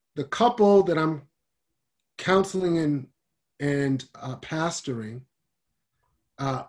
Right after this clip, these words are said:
o-, o-, onto their wedding and their parents in this process.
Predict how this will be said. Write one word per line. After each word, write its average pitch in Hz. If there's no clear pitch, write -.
o-, 143
o-, 151
onto 156
their 143
wedding 131
and 170
their 147
parents -
in 117
this 107
process. -